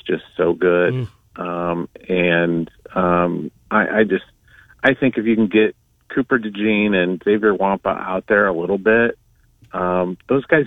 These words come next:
Speaker 1: just, the ball finds them, guys. They're just,
Speaker 2: Mm.
Speaker 1: they, they're playmakers. And, um, I think Coop's gonna be the, uh, probably be the cash, and,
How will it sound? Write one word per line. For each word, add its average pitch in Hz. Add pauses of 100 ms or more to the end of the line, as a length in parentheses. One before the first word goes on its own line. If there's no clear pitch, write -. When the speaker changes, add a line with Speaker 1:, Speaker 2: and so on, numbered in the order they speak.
Speaker 1:
just, 127 (420)
the 127
ball 127
finds 104
them, 73
guys. - (120)
They're 104
just, 110
Speaker 2:
Mm. 107 (140)
Speaker 1:
they, 110
they're 104
playmakers. 98 (240)
And, 90 (680)
um, 90
I 95
think 101
Coop's -
gonna 95
be 92
the, 85 (400)
uh, 71
probably 95
be 98
the 87
cash, 95
and, 78